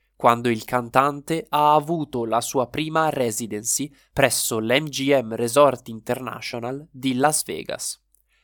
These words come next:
Nelle pause tra le varie esibizioni, Bruno Mars non ha disdegnato il poker al tavolo verde,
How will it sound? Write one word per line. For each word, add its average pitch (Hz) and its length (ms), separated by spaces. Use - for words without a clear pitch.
Nelle 123 380
pause 127 580
tra - 180
le 113 160
varie 123 420
esibizioni, 117 840
Bruno 160 420
Mars 127 580
non 143 280
ha 165 180
disdegnato 135 1080
il 147 200
poker 151 580
al 160 220
tavolo 135 460
verde, - 500